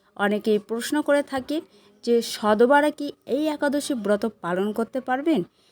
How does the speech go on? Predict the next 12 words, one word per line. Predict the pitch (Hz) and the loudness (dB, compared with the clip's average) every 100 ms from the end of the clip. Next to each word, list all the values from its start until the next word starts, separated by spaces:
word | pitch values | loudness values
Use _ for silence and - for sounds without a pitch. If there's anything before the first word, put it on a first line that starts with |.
| _ _ | _ _
একাদশী | 226 233 277 285 302 311 | 0 2 4 2 2 0
ব্রত | 240 254 269 269 233 320 - _ _ - | 4 6 6 6 2 2 -4 _ _ -4
কারা | 202 196 | 2 2
পালন | 196 202 214 269 | 4 2 4 2
করতে | 285 285 294 | 0 2 2
পারবেন | 285 277 294 349 339 - | 2 2 2 2 0 -6
এবং | 214 226 233 | -4 -4 -6
কিভাবে | 285 302 320 330 330 | -4 -2 -2 -4 -4
পালন | - 220 254 285 | 0 2 2 2
করবেন | 277 240 233 339 _ | 2 2 0 -2 _
সবটাই | - 185 - 190 185 | -6 -6 -2 -4 0
জানাবো | 196 190 233 262 269 | 2 4 4 8 6